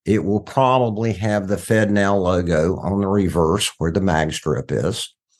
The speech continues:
So naturally, you're, you're, because we've been conditioned, we get these, let's go activate it immediately.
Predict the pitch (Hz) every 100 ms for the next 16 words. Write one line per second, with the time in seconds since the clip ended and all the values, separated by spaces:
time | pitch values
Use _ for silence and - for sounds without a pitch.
0 | _ _ - 131 123 160 175 135 123 120
1 | 113 110 92 - 95 95 90 - - 104
2 | 82 101 98 113 107 - 90 110 131 -
3 | 98 90 85 78 123 127 80 92 - -
4 | - 156 147 - 131 156 220 220 117 92
5 | 80 - - - _ _ _ _ - 107
6 | 220 285 233 - -